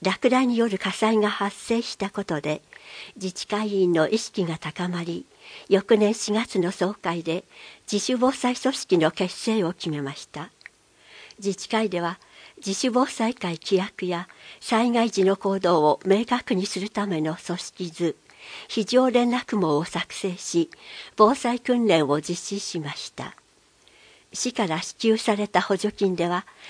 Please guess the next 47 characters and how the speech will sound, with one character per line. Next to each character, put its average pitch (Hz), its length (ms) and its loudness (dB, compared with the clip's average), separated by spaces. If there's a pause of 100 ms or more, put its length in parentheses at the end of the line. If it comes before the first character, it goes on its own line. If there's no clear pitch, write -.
(200)
各 254 300 2
世 - 240 0
帯 226 180 2
分 202 240 6
の 175 260 2
非 208 200 -2
常 247 200 8
持 240 140 4
ち 220 160 -2
出 233 120 4
し - 180 -2
用 160 140 4
袋 170 500 -2 (420)
三 226 320 2
千 165 160 2
八 160 260 -6
百 196 320 -4
円 185 200 -4
と、 - 260 -2 (560)
各 175 240 -4
種 - 320 2
防 190 220 8
災 233 320 0
用 226 140 2
具 165 200 6
を 156 80 4
購 190 240 0
入 175 220 6
し - 80 -8
た 208 120 -2
そ 135 200 -4
う 123 80 -8
で 143 100 -8
す。 - 320 -16 (840)
ま 208 140 -2
た、 185 240 -4 (300)
避 226 160 2
難 226 200 6
時 202 140 0
の 185 160 2
行 196 240 -4
動 180 220 0
や 165 320 2
避 208 180 4
難 214 240 2
場 190 140 -4
所、 185 260 -2